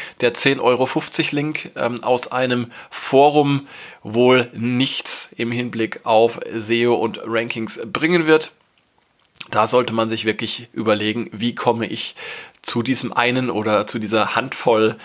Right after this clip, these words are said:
ja, wirklich hochwertiger Links, die Google dann auch tatsächlich das Signal liefern, hey, diese Website, die ist gut und die müssen wir in den Suchergebnissen entsprechend auch ranken. Ja, also,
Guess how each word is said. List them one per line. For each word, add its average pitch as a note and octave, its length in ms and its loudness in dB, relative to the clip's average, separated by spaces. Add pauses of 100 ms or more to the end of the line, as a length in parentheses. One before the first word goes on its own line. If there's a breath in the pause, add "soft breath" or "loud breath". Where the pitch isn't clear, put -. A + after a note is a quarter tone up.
(220 loud breath)
ja, A2+ 280 0
wirklich A#2 300 -2
hochwertiger B2 520 2
Links, A2 320 -2
die A2 220 -2
Google A2 380 0
dann A2 180 0
auch - 160 -6
tatsächlich - 680 -4 (300 loud breath)
das - 200 0
Signal A2+ 600 0
liefern, A2 460 0 (220 loud breath)
hey, A#2 300 2
diese A2+ 320 -4
Website, G#2+ 640 0
die G2+ 140 -4
ist A2 180 -2
gut B2+ 260 2
und G#2 220 -6
die G#2+ 80 0
müssen A2 320 -2
wir G#2 160 -2
in G#2 100 -6
den G#2 320 -4
Suchergebnissen G#2+ 880 -4
entsprechend - 720 -8
auch A2 260 0 (380 loud breath)
ranken. G#2 480 -2 (160)
Ja, G#2+ 140 -6 (360 loud breath)
also, B2 300 -2